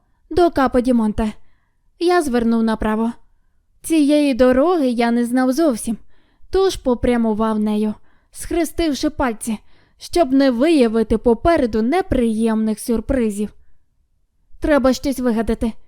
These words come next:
І швидко. Навіть якщо я триматиму дистанцію, з часом сядуть батареї і мене піймають.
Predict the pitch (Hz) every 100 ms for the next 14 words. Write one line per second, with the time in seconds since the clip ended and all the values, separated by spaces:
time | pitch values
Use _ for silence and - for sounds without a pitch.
0 | _ _ _ - 320 - 339 302 - 202
1 | - - _ _ _ _ 381 370 339 294
2 | 311 - 370 349 269 254 320 311 285 -
3 | 226 226 269 - 381 415 - 240 220 -
4 | - - 247 220 214 277 320 349 247 220
5 | - 330 349 269 226 240 285 330 370 349
6 | 262 240 247 311 302 311 330 320 214 208